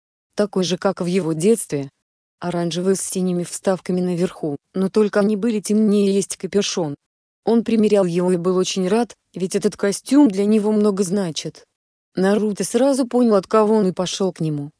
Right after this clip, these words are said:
Уже почти заходя в зал, начал говорить Наруто: «Саски, это же ты положил мне». «А», немного испугавшись,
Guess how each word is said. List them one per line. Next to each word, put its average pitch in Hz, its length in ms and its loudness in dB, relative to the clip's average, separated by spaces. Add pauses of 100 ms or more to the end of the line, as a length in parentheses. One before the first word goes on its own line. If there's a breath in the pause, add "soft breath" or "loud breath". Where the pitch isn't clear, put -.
(420)
Уже 190 240 -4
почти 196 380 -2
заходя 170 400 -2
в - 20 -10
зал, 220 300 0 (220)
начал 208 360 0
говорить 190 440 0
Наруто: 185 680 0
«Саски, 247 500 -2 (140)
это 220 180 -2
же 185 140 -4
ты 202 140 -2
положил 180 420 0
мне». 175 320 -2 (480)
«А», 190 220 2 (140)
немного 214 540 4
испугавшись, 165 880 -6